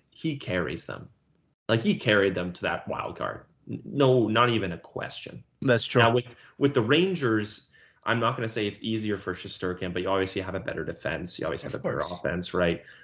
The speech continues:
Speaker 1: Um, but that doesn't take any way, anything away from Shesterkin. I mean, like, he's, he's still really, really, really good. Now, in that same stance,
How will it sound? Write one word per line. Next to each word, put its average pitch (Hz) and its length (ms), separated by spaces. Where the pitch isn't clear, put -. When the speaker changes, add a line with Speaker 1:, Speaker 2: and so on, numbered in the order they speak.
Speaker 1:
Um, 85 200
but 87 80
that 98 160
doesn't 98 240
take 92 200
any 90 100
way, 87 180
anything 104 360
away 87 200
from 87 160
Shesterkin. - 560
I 90 80
mean, 92 180
like, 87 340
he's, - 380
he's 90 180
still 95 320
really, 85 240
really, - 300
really - 180
good. - 300
Now, 98 480
in 98 220
that 90 220
same 98 460
stance, 65 640